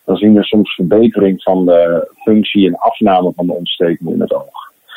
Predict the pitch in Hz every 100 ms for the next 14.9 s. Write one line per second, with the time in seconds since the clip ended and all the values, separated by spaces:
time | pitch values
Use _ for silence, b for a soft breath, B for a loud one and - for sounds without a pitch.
0 | B B - - 120 123 120 113 117 113
1 | 104 104 101 95 101 98 90 90 90 92
2 | 110 135 131 - 117 117 110 107 104 101
3 | 104 - 104 117 185 - - 95 - 92
4 | 107 104 104 107 98 95 92 95 95 107
5 | - - _ B B B B _ - 90
6 | 87 90 92 - _ _ _ _ _ _
7 | - 110 117 113 90 107 101 - 113 107
8 | 98 107 131 131 131 123 101 92 98 98
9 | - 104 98 92 113 104 95 92 95 98
10 | 95 92 90 - 87 92 - 104 - 113
11 | 98 92 120 117 107 101 92 107 101 98
12 | 98 - b b b b 90 90 - 117
13 | 110 95 95 92 87 - - 127 143 131
14 | 101 - 110 95 98 107 120 - -